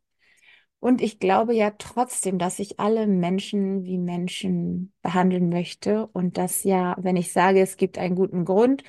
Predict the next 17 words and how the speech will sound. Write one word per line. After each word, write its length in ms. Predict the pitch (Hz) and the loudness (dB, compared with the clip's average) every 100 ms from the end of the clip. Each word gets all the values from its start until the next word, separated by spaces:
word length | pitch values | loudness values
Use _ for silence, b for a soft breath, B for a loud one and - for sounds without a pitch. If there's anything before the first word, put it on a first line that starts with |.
| B B B B _ _ | B B B B _ _
für 200 | - 202 | 2 4
jedes 340 | 196 185 - | 6 4 0
Verhalten 580 | 185 175 202 247 262 214 | -8 -4 0 0 0 -2
und 140 | 202 | -2
für 320 | 202 202 190 - | -2 -8 -8 -6
alle 580 | 196 196 190 185 - - - | -4 -2 -2 -4 -8 -12 -2
Emotionen, 920 | 202 180 - - 226 240 247 240 240 b b b b _ _ _ _ - | 0 0 -4 -6 -2 -2 0 -2 -4 b b b b _ _ _ _ -6
dann 460 | 190 196 214 208 _ | -2 0 0 -2 _
eben 320 | 196 190 202 | -2 0 -2
auch 440 | - - - 214 - | -4 -2 -4 -4 -4
auf 160 | 190 - | -4 0
Seiten 420 | 180 180 180 220 | 4 4 4 0
von 300 | - 202 185 | 2 0 0
Partnern 440 | 190 190 226 214 | 0 -2 2 2
mit 140 | 180 214 | 2 0
narzisstischen 640 | 196 175 160 202 233 220 | -2 -4 -2 0 0 -4
Zügen. 440 | - 175 151 175 | -2 -2 -2 -6